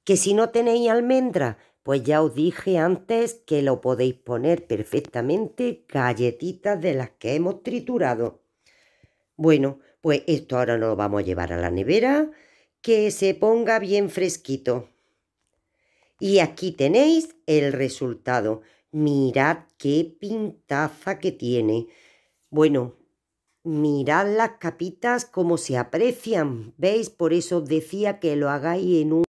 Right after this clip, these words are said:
molde transparente, porque está muy bonito ver las capitas que lleva.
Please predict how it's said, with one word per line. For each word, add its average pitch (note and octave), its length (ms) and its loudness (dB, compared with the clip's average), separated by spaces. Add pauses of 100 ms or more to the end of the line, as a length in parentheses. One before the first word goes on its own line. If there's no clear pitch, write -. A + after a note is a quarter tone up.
(560)
molde F#3 440 4
transparente, A3+ 920 2 (340)
porque A#3 260 2
está C#4+ 260 4
muy D#4 220 8
bonito E3 560 0
ver D#3+ 180 -2
las E3+ 180 -2
capitas B3+ 680 -4 (500)
que E3 180 4
lleva. B2+ 440 2